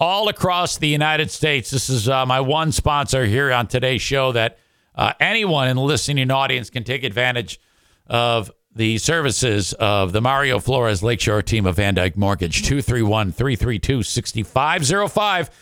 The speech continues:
Get into your new mortgage today. Perhaps you've owned your home for a little bit of time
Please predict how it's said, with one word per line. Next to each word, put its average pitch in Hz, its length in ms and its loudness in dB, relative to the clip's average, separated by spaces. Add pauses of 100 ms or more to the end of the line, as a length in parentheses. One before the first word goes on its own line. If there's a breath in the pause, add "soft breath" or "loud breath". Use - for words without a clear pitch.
(400 soft breath)
Get 196 260 0
into 220 200 0
your 170 160 2
new 185 260 2
mortgage 226 600 0
today. 160 500 0 (400 soft breath)
Perhaps 170 440 0
you've 160 220 0
owned 170 180 0
your 160 120 2
home 160 220 0
for 151 120 0
a 143 60 0
little 156 220 0
bit 139 140 -2
of 135 120 -2
time 190 440 0